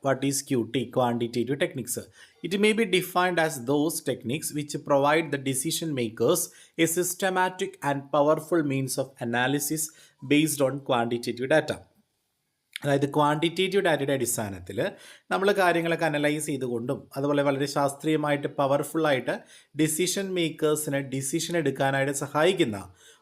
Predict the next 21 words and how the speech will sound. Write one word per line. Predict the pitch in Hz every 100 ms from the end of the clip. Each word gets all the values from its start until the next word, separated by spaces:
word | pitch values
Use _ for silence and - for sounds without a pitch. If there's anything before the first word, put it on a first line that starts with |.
| -
ഒരു | 180 202
കൂട്ടം | 196 190 175
ടെക്നിക്സുകളൊക്കെ | 165 170 190 - 185 160 151 156
പ്രൊവൈഡ് | 147 147 151 156 151 147
ചെയ്യുന്ന | 135 120 120 127
ഒരു | 127 123
ടേമാണ് | 120 117 113 104 104 - _ _ -
ക്വാണ്ടിറ്റേറ്റീവ് | 120 123 131 131 117 101 120 180
ടെക്നിക്സ്. | 180 117 - 90 - _ _ _ 202
ഇനി | 220 220
പലതരത്തിലുള്ള | 185 185 220 220 208 202 202 202
ക്വാണ്ടിറ്റേറ്റീവ് | 185 160 151 165 160 165
ടെക്നിക്സ് | 160 147 139 147
ഉണ്ട്. | 135 135
What | 139 165
are | 147 151
the | 143 151
types | 143 160 156 - 185
of | 180 -
quantitative | 156 143 143 151 147 147 143
techniques? | 123 120 113